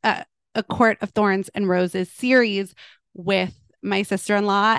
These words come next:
And, you know, we were wearing our Valaris t-shirts. If you know, you know. And we got so many compliments on,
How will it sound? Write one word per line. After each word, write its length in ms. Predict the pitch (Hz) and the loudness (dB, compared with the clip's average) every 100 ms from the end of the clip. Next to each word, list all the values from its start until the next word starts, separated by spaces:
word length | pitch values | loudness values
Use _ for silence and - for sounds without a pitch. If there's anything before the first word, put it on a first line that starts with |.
| - | -2
And, 320 | 202 190 196 - | -4 -4 -6 -10
you 140 | 214 | -6
know, 80 | 196 | -4
we 100 | 185 | -2
were 120 | 185 | -2
wearing 320 | 175 165 165 | -2 -2 -2
our 120 | 175 180 | -2 -2
Valaris 640 | 190 170 165 160 180 - | -2 -2 -2 -2 -4 -8
t-shirts. 580 | - 185 - 175 190 - | -12 -10 -6 -4 -6 -6
If 160 | 175 - | -10 -2
you 80 | 190 | 0
know, 160 | 165 | 0
you 180 | 156 165 | 0 0
know. 360 | 175 175 175 196 - - - - | 0 2 0 -2 -8 -16 -18 -6
And 320 | 220 208 202 - | -2 -2 -4 -10
we 80 | |
got 180 | 196 - | -10 -8
so 140 | - - | -6 -4
many 140 | - | -4
compliments 540 | - 214 - - - | -4 -4 -2 -4 -4
on, 160 | - - | -6 -6